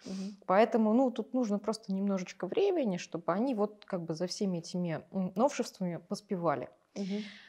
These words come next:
Speaker 2: А, ну и, соответственно, да, тут много зависит от врача. Если он сам интересуется, то он, конечно, будет в курсе. Если он сам не интересуется, то тут всё будет зависеть от финансирования. Вот послали его на курс повышения квалификации, хорошо.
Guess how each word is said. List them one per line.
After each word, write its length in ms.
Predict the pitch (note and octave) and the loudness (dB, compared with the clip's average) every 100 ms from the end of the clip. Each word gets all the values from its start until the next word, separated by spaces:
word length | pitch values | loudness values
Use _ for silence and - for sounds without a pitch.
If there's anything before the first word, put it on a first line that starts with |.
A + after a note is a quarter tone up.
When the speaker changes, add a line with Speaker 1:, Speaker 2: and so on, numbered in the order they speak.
| - _ | -20 _
Speaker 2:
А, 300 | G#3 G3+ G3+ | 2 4 4
ну 280 | G3+ B3 D#4 | 4 4 4
и, 60 | C4+ | 2
соответственно, 540 | - G3 A#3 A#3+ G#3+ | 2 4 4 2 4
да, 120 | G#3 | 4
тут 200 | F#3+ F#3 D#3 - | 4 0 -6 -4
много 320 | A3 G#3+ E3+ | 0 2 2
зависит 300 | E3 D#3+ - | 0 -2 -4
от 120 | - | -4
врача. 320 | - A3 - | -2 0 0
Если 280 | F#4 A#3+ - | 2 2 2
он 80 | G3+ | -2
сам 280 | G3 F#3+ F#3 | -2 -2 -2
интересуется, 680 | E3+ F3 F3+ - G#3+ F#3 - | -6 -8 -8 -4 -4 -4 -6
то 80 | F3 | -6
он, 80 | E3+ | -6
конечно, 440 | E3+ E3+ - E3 | -8 -10 -10 -12
будет 280 | E3 - - | -10 -12 -14
в 40 | - | -4
курсе. 520 | D4+ D4+ - G#3+ G3+ | -2 0 4 4 4
Если 380 | F#3 A3 A3 G3+ | 2 0 0 0
он 120 | G3+ | 0
сам 280 | - G3+ F#3+ | -2 -4 -2
не 80 | F#3+ | -4
интересуется, 760 | F#3 G#3 G#3 - C#4+ D4 D4 F#3 | -4 -4 -4 -2 0 0 -2 -8
то 100 | - | -8
тут 220 | - A3+ | -8 -6
всё 140 | - F#3+ | -6 -6
будет 220 | F#3 G3 | -4 -4
зависеть 260 | F3 F3+ - | -4 -4 -8
от 100 | - | -12
финансирования. 680 | E3 D#3 D#3 D3+ D3 D3+ D3+ | -10 -10 -8 -10 -8 -8 -10
Вот 100 | F#3+ | -6
послали 400 | - B3+ D#4+ D4+ | -2 4 6 6
его 140 | A#3 F3+ | 4 0
на 80 | E3+ | -6
курс 220 | - - | -10 -18
повышения 420 | - D#3 - C#3+ | -14 -14 -12 -14
квалификации, 640 | C#3 - - - C3 - C#3+ | -14 -20 -20 -14 -14 -14 -12
хорошо. 480 | - A3+ - D3 | -6 -6 -6 -12